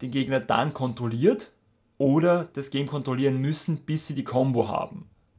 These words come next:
<laughs> Big Spells Decks sind eben, haben, haben eine Deck mit,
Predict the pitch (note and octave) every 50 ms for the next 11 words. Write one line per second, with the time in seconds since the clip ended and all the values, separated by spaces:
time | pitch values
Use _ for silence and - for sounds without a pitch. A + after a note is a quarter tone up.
0 | - - - B2 A#2 A#2 - - - - - - - - - - - - - _
1 | - D#3+ D#3 - - - C3 C3+ C#3+ C#3+ - - C#3 C#3 C#3 - - - C#3 C3+
2 | - - A#2 A#2 B2 C3 B2+ - - A#2+ A#2+ B2 B2+ - - - _ - A2+ A#2
3 | A#2+ A#2+ A#2+ A#2 - A#2 A#2+ A#2 - - G#2+ A2 A#2 A#2 - -